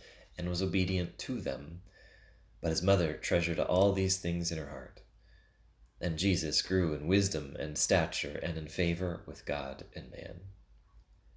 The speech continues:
This is the gospel of our Lord. Dear brothers and sisters in Christ,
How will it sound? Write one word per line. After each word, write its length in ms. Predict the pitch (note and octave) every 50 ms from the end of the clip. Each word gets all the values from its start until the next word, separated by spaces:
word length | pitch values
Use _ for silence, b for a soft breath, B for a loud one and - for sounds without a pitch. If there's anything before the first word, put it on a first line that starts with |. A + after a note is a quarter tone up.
| - _ - - - _ _ - - -
This 260 | - - E2+ E2 - E2+
is 460 | D#2+ C#2 B1+ B1 - - - - - b b b b b b b
the 80 | C#2+
gospel 580 | D2 D2+ D#2+ D2 C#2+ - - - - D2 C#2 -
of 120 | D2 C2+
our 180 | C2+ B1+ C2 C2+
Lord. 380 | - - - - F2 - - - - _ _ - - _ _ _ _ - - _ - - - _ - - - - - _ - _ - - - - _ _ - - - - - -
Dear 100 | - E2+
brothers 600 | D#2 G2 G2 F#2+ F#2+ F#2 F2+ - - - - - -
and 180 | - D#2+ D2+ -
sisters 720 | - G2+ F#2 - - E2+ E2 E2 D#2+ - - - - D2
in 180 | C#2+ C#2+ D2 -
Christ, 560 | - - D2 C#2 - - - - - -